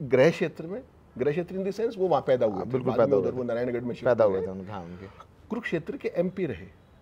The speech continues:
Speaker 1: उनका जो विरोध मैंने देखा,
Speaker 2: हाँ, उनका, उनका
Speaker 1: मतलब अद्भुत है।
Speaker 2: मुझे लग रहा है सर, वो उस सीट पे, मतलब, मतलब मैं इतना कह सकता हूँ कि उस सीट में सिर्फ एक फैक्टर है, जैसे वो जीत सकते हैं,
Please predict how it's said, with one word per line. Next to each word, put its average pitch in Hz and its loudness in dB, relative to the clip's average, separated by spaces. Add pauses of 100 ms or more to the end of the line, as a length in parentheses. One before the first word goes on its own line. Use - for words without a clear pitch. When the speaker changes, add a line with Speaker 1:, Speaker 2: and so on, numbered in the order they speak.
(540)
Speaker 1:
उनका 247 6
जो 196 10
विरोध 170 6
मैंने 143 2
देखा, - -8 (300)
Speaker 2:
हाँ, 120 2
उनका, 117 0
उनका 117 2
Speaker 1:
मतलब 180 4
अद्भुत 127 -2
है। 135 -8 (360)
Speaker 2:
मुझे 143 2
लग 185 8
रहा 202 6
है 196 4
सर, 202 6
वो 175 2
उस 165 0
सीट 175 0
पे, 196 4
मतलब, 170 8
मतलब 160 6
मैं 151 4
इतना 156 4
कह 170 6
सकता 135 0
हूँ 165 2
कि 160 -4 (260)
उस 196 2
सीट 185 2
में 196 0
सिर्फ 190 2 (160)
एक 214 6 (360)
फैक्टर 151 4
है, 139 4 (460)
जैसे 147 2
वो 214 6
जीत 170 0
सकते 113 2
हैं, - -4